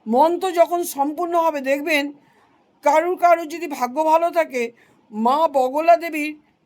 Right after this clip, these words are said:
দর্শন আপনি, তিনি পেয়ে যাবেন। এর মধ্যে অন্য কোনো যদি ব্যবধান হয়, এর মধ্যে অন্য কোনো, এর মধ্যে যদি অন্য কোনো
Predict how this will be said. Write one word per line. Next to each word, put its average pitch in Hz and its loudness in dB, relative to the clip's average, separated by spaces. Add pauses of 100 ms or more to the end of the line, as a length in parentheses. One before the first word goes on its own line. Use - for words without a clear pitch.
(120)
দর্শন 254 -2
আপনি, 339 -2
তিনি 302 -6
পেয়ে 277 -4
যাবেন। 240 0 (400)
এর 262 -4
মধ্যে 330 -2
অন্য 302 -2
কোনো 330 -6
যদি 294 -8
ব্যবধান 285 2
হয়, 240 -6 (420)
এর 294 -4
মধ্যে 320 -4
অন্য 294 -2
কোনো, 302 -8 (1080)
এর 302 2
মধ্যে 339 0
যদি 294 -4
অন্য 269 0
কোনো 311 -4